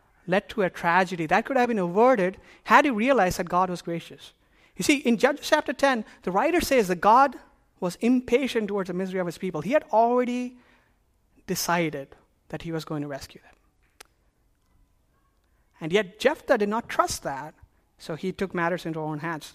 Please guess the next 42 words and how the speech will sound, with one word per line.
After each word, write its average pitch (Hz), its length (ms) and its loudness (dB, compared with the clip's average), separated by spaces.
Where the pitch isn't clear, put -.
Like 160 160 -8
we 196 140 -2
read 214 220 0
Micah 185 320 2
chapter 175 280 -4
six, - 300 -6
verse 170 220 -8
six - 180 -8
to 180 120 -6
eight. 190 140 -6
You 170 60 -4
know, 170 60 -2
Micah 190 300 0
says, 185 220 0
"What 196 180 2
shall 202 180 4
I 190 60 2
come 185 220 -2
before, 175 340 -4
with 175 180 -8
what 214 180 4
shall 202 140 0
I 185 60 2
come 180 180 -2
before 170 240 -8
the 165 60 -4
Lord 165 220 -2
and 160 140 -2
bow 185 200 8
myself 175 440 -2
before 160 280 -4
God 151 240 0
on 151 100 -6
high? 147 160 -8
Shall 202 240 2
I 233 60 2
come 214 220 2
before 185 300 -2
him 180 120 -2
with 151 200 -6
burnt 202 280 0
offerings, 190 500 0